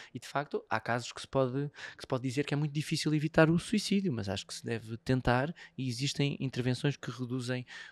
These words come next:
o, a taxa de suicídio. Mesmo a ketamina, um dos estudos, ah, os estudos, ah, mais, os estudos interessantes da, da, da ketamina demonstram que em pessoas com ideação suicida, a administração de, de ketamina pode reduzir a, a ideação suicida, no fundo a vontade de se matar, podemos dizer assim. Portanto,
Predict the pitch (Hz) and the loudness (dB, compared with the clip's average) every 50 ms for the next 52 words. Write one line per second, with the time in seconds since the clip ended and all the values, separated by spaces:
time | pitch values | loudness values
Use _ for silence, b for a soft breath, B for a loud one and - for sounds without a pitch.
0 | B _ - 127 127 127 123 117 117 113 - - - - 120 - - 117 - - | B _ -4 -2 0 0 0 0 -2 -4 -6 -4 0 0 0 0 -2 -8 -10 -12
1 | 107 - - 104 110 143 143 127 143 - 143 131 - 131 120 120 120 131 156 160 | -12 -10 -8 -2 0 0 0 0 2 2 2 4 4 2 4 4 4 4 4 2
2 | 127 113 - - - - 120 117 107 - B B B B B B B - 113 107 | 2 0 0 -2 -4 -2 -4 -4 -6 -8 B B B B B B B -2 0 0
3 | 107 110 104 - 110 104 - 123 120 113 110 110 120 120 113 - - - - - | 0 0 -2 -2 -4 -4 -2 -4 -4 -4 -2 -2 -2 0 0 -2 -2 -4 -6 -4
4 | 104 107 107 101 107 - - - 120 110 - - 120 107 117 117 110 - - - | -2 -2 -2 -2 -4 -12 -12 -10 -10 -10 -8 -8 -8 -6 -6 -8 -6 -8 -6 -4
5 | 131 123 110 - 117 113 110 113 117 117 107 113 113 110 110 - B B B B | -4 -4 -4 -8 -8 -8 -6 -6 -6 -6 -6 -6 -8 -8 -10 -12 B B B B
6 | B - 120 - 123 120 - 127 127 135 143 151 151 131 143 147 151 156 160 170 | B -6 -4 -2 -2 -2 -2 -2 -2 -2 -2 -2 -4 -2 -2 -2 -2 -2 -4 -4
7 | - 175 175 170 170 B B B B - - 143 135 - - 160 147 - - - | -2 -2 -2 -2 -2 B B B B -6 -4 -4 -4 0 2 2 2 2 0 0
8 | 135 139 131 123 110 117 113 - - 120 110 - - 120 - - - 139 147 160 | 2 2 2 4 2 2 0 0 -2 -6 -6 -6 -8 -10 -8 -6 -4 -2 -2 -2
9 | 175 165 - 135 123 - 131 120 - - 131 127 120 113 117 113 113 113 107 - | -2 -2 -4 -6 -6 -4 -4 -4 0 2 2 2 2 0 0 0 0 -2 -4 -4
10 | - 117 110 - 120 117 123 127 135 151 165 175 B B B B B B B _ | -6 -6 -4 -4 -4 -2 -2 -2 -2 -2 -2 -4 B B B B B B B _
11 | - 147 151 151 156 147 151 156 139 139 135 147 160 165 170 - - - - 151 | 2 4 4 4 2 2 0 0 0 0 0 2 2 2 0 -2 -8 2 6 8
12 | 160 160 160 165 165 165 190 226 - - - 120 117 120 - - 117 110 110 120 | 10 10 10 8 6 2 -2 -6 0 4 6 6 6 6 4 2 -2 -4 -4 -4
13 | - - 123 - - 127 - - 370 370 226 123 - 123 120 117 117 117 113 110 | -2 -2 0 0 0 0 0 -2 -2 -2 -2 -2 -2 0 0 0 0 0 -2 -4
14 | 107 - 117 110 - - 117 113 - - 156 160 - - 113 110 110 113 113 107 | -2 -2 -2 -2 -2 -4 -4 -2 2 2 0 0 0 -4 -6 -6 -6 -6 -8 -6
15 | 117 113 113 113 - - 139 123 - - - 107 107 - 117 | -6 -6 -6 -6 -6 -8 -10 -10 -10 -12 -12 -12 -8 -8 -10